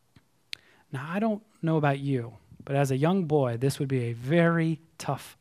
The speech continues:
assignment from the Lord. As a newly appointed prophet, Samuel has to relay this word to Eli. And for his first ap-, assignment, Samuel has a choice.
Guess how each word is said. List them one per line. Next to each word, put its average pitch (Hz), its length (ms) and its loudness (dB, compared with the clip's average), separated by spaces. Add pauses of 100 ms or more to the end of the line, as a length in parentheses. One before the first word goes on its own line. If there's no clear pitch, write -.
(160)
assignment 120 640 -4
from 127 160 -4
the 120 80 -4
Lord. 117 300 -12 (1600)
As 156 140 4
a 160 60 8
newly 196 360 10
appointed 175 460 4
prophet, 170 640 -2 (440)
Samuel 175 480 2
has 156 240 -2
to 156 120 -4
relay 156 440 2
this 143 220 0
word 143 280 4
to 151 120 -8
Eli. 143 340 2 (1300)
And 143 140 -6
for 165 120 2
his 156 140 2
first 226 440 -2
ap-, - 160 -4 (100)
assignment, 151 800 0 (640)
Samuel 208 460 2
has 165 200 0
a 143 60 -4
choice. - 560 -12